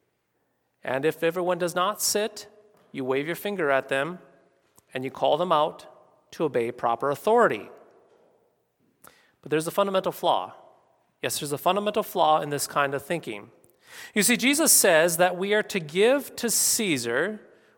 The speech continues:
we are to give to Caesar the things that are Caesar's, and to God the things that belong to God. And so Jesus, he does not choose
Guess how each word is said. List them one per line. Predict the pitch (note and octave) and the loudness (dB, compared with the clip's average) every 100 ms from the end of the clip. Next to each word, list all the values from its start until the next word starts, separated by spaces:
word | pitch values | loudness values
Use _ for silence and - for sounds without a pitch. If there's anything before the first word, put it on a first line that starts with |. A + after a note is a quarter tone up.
| - | -4
we | F3 | -2
are | |
to | E3+ | -2
give | D3+ F3+ C4 C4 | -2 2 2 0
to | D4 | -2
Caesar | C#4+ - E3 C#3+ C#3+ | 0 2 0 0 -4
the | D#3+ F#3 | 0 0
things | - F#3 G3+ - | 0 -2 -2 0
that | G3+ G3+ G3+ | 2 2 0
are | D3+ D3 F3 F3+ | 2 4 4 -2
Caesar's, | - - - B3 B2 A#2 C#3 | -8 -4 -4 -4 -4 -4 -2
and | D3+ D3+ - | -2 -2 -4
to | E3+ | -8
God | C#3+ F#3 G#3 C#3+ C3+ D3+ - | -2 2 6 6 4 0 -6
the | F3 | -6
things | E3 D3 C#3 C3+ | -4 -6 -6 -2
that | E3 E3 | -2 0
belong | D#3+ D3 C3 C3+ C#3 | 0 2 0 0 -6
to | |
God. | D3+ F3 D#3+ A#2 - - _ _ _ _ _ _ _ _ _ _ _ | -2 0 0 -2 -8 -20 _ _ _ _ _ _ _ _ _ _ _
And | F#3+ | 2
so | A3 F#3 | 4 4
Jesus, | B3 B3+ G3+ - | 4 2 2 0
he | A3 G3+ | -4 -4
does | E3+ A3 C4+ | 6 6 6
not | A#3 G3+ G3+ - | 2 2 2 -2
choose | - - D#3 C3 D3 F3 | -8 -2 -2 0 -2 -4